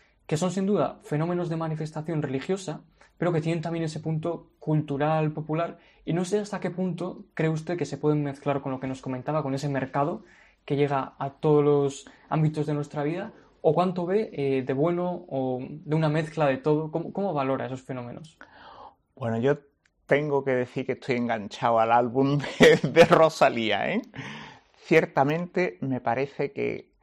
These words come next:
Speaker 2: que puede haber elementos de mercado. Sin duda alguna, claro que sí, y además es legítimo porque el artista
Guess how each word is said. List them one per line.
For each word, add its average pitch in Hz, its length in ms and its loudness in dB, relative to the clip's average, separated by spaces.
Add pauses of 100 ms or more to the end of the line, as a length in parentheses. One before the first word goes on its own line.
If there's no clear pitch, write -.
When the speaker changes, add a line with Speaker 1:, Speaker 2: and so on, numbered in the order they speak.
(680)
Speaker 2:
que 135 120 6
puede 170 260 6
haber 156 240 8
elementos 110 520 0
de 107 80 -6
mercado. 90 600 -8
Sin - 320 -4
duda 92 220 0
alguna, 117 640 -4
claro 80 320 -12
que 120 120 -8
sí, - 340 -10
y - 120 -8
además - 360 -6
es 52 80 -6
legítimo 240 640 -2
porque - 280 -2 (100)
el 64 260 -8
artista - 640 -2